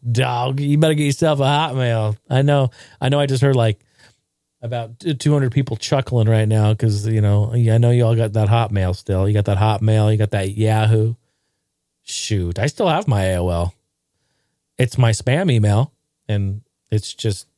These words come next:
the most spammiest thing. I honestly, I get maybe,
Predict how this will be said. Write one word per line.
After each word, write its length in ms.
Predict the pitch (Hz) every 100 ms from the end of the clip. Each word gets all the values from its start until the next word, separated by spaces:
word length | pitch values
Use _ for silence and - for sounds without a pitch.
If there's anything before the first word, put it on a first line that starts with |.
| _
the 60 | 110
most 320 | 107 101 - -
spammiest 480 | 107 113 110 104 -
thing. 240 | 113 110
I 200 | 110 123 _ _ _ -
honestly, 260 | - 175 170
I 60 |
get 120 | 143 139
maybe, 360 | 135 131 117